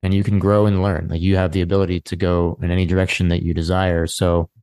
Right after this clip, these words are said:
I'd encourage people to, to check out Design Lab. We're gonna put the link in the show notes to go, go learn more. You can go,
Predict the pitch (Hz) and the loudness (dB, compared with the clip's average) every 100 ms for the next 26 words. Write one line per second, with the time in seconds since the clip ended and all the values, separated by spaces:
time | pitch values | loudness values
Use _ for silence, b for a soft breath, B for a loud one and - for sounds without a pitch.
0 | _ - 101 104 104 131 117 - 113 110 | _ -2 0 0 2 0 0 0 0 0
1 | 104 92 - 98 98 - - 143 127 110 | 0 -2 -2 -2 -2 -4 -2 0 0 0
2 | 110 107 107 104 101 101 - 117 104 101 | -2 0 0 0 0 -2 -2 -2 0 -2
3 | - _ _ _ - 101 110 113 - 107 | -4 _ _ _ -8 -2 0 0 0 0
4 | 95 - 110 107 104 - - - _ _ | 0 0 2 2 0 -2 -10 -14 _ _
5 | - - 98 101 98 95 101 _ _ - | -12 -6 0 2 2 0 -4 _ _ -6
6 | - 95 95 92 107 139 135 107 95 90 | -2 0 2 2 2 2 2 0 0 0
7 | 87 87 | -2 -4